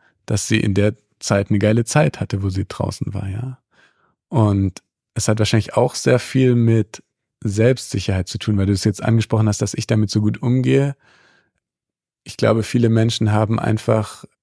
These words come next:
das, das, das triggert auch einfach Minderwertigkeitskomplexe. Also wir gehen jetzt voll rein in das Thema Polyamorie. Alle Frauen oder ganz oft haben Frauen, mit denen ich über dieses Thema geredet habe, Bi-, Bindungspersonen von mir,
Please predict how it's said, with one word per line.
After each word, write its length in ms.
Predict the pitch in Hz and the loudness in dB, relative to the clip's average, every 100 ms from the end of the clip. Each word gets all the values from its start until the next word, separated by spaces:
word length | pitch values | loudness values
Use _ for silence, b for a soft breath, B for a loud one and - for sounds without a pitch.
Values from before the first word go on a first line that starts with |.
| _ _ _ _ _ | _ _ _ _ _
das, 220 | 147 117 | -8 -6
das, 280 | 117 117 - | -4 -6 -6
das 160 | - 110 | -12 -12
triggert 300 | - 123 120 | 0 2 2
auch 80 | 117 | 0
einfach 240 | 113 - | -2 0
Minderwertigkeitskomplexe. 1500 | 110 123 139 110 104 - - 113 - 104 - 117 - - 117 - b b b b | 2 4 4 2 0 -2 -6 -8 -4 -6 -4 -8 -8 -8 -8 -8 b b b b
Also 300 | 110 101 95 | -2 0 2
wir 80 | 98 | 2
gehen 120 | 104 | 2
jetzt 160 | 98 | 2
voll 240 | - 120 117 | 0 0 2
rein 220 | 113 120 | 2 2
in 80 | 107 | 2
das 120 | 104 | 0
Thema 260 | - 110 104 | -2 -2 0
Polyamorie. 720 | 117 110 104 101 107 123 117 B B B B B _ _ _ | 0 0 2 0 0 0 -2 B B B B B _ _ _
Alle 300 | - - 113 | -8 0 2
Frauen 840 | 110 - - - 110 117 117 110 110 | 2 -4 -16 -2 2 2 2 2 0
oder 180 | 107 104 | -2 0
ganz 200 | 113 - | 0 2
oft 240 | 113 - | -2 0
haben 180 | 110 107 | 0 0
Frauen, 360 | - 107 110 | -2 0 2
mit 160 | 104 101 | 2 2
denen 100 | 107 | 0
ich 160 | 104 117 | 0 0
über 100 | 104 | 0
dieses 200 | 107 - | -2 -2
Thema 300 | 117 110 104 | -2 0 -2
geredet 400 | 101 110 117 117 | -2 0 0 -2
habe, 120 | 107 | -2
Bi-, 100 | - | -4
Bindungspersonen 840 | - - 120 110 - 104 107 107 101 | -2 0 2 0 -2 -2 0 0 0
von 200 | 107 104 | 0 0
mir, 320 | 107 107 | 2 0